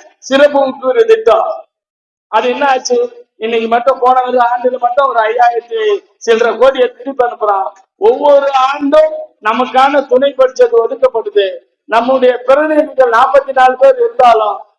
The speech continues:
சட்டமன்றத்துல ஒழுங்கா அந்த சப்ளானை பத்தி பேசுறது கிடையாது. ஏன் காசை திருப்பி அனுப்புன? செலவு செய்யறதுக்கு திட்டமா இல்ல?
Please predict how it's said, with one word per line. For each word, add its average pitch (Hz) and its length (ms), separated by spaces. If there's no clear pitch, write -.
சட்டமன்றத்துல 240 1000
ஒழுங்கா 294 480
அந்த 226 260
சப்ளானை 269 580
பத்தி 247 200
பேசுறது 269 500
கிடையாது. 208 600
ஏன் 370 680
காசை 320 600
திருப்பி 311 360
அனுப்புன? 269 540
செலவு 285 380
செய்யறதுக்கு 269 560
திட்டமா 277 420
இல்ல? 311 440